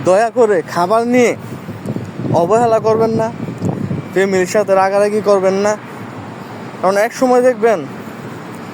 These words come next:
আপনার এমন পরিস্থিতি হবে, তখন আমি, আপনি ভালো খাবারও খেতে না পারেন, ঠিক আছে? খাবার সামনে থাকবে কিন্তু খেতে পারবেন না,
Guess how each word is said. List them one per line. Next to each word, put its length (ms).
আপনার 460
এমন 320
পরিস্থিতি 480
হবে, 320
তখন 260
আমি, 180
আপনি 400
ভালো 340
খাবারও 340
খেতে 260
না 160
পারেন, 260
ঠিক 120
আছে? 460
খাবার 280
সামনে 340
থাকবে 320
কিন্তু 180
খেতে 240
পারবেন 320
না, 140